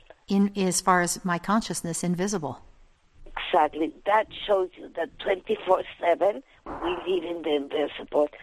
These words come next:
Speaker 2: We are creating our lives, and this is very important to, for people to understand. We are creating our lives not from the visible. We are creating from the invisible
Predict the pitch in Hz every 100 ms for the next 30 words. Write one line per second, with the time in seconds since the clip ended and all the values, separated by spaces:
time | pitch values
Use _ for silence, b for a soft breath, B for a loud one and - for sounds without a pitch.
0 | B B B 175 202 190 190 - - 196
1 | 202 220 247 240 208 185 170 143 143 -
2 | 151 160 - 180 - 170 170 180 156 -
3 | 170 - - - - - - - - -
4 | - - - 156 160 156 - - 170 160
5 | 156 _ B B B B 208 220 196 190
6 | - 202 208 220 240 208 180 165 160 -
7 | 185 180 196 - - 196 185 156 170 156
8 | - - 123 110 B B B - 180 175
9 | - - 170 180 180 180 180 - - -
10 | 190 202 196 185 160 143 135 135 - -
11 | - 143